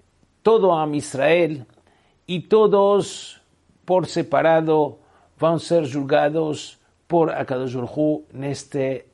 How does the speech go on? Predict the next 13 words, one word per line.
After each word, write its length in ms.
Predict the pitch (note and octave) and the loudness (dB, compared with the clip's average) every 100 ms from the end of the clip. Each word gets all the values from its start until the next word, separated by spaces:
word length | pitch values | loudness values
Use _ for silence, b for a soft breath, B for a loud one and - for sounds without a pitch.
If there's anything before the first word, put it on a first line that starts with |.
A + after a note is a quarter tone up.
| _ _ - | _ _ -12
Rosh 240 | C3 B2 | -10 -10
Hashanah 500 | A#2 - A#2 A#2+ A#2 - | -12 -10 -6 -6 -8 -12
próximo 580 | B2+ B2 - A#2+ A2+ A2 | -10 -10 -8 -10 -10 -12
que 140 | F#2 | -14
vem. 240 | E2+ - - _ _ B B B B B B | -16 -18 -20 _ _ B B B B B B
E 100 | - | -4
assim 260 | E3 G#3 E3+ | -4 -2 -4
em 80 | |
todos 300 | B2+ D3 C#3 | -2 0 0
os 100 | C#3 | -2
Rosh 240 | C#3+ D3 C3 | -4 -4 -6
Hashanah, 340 | C#3 D#3 D#3 | -8 -6 -8
obviamente. 520 | - A#2+ G#2+ D#2+ D#2 | -8 -8 -8 -10 -18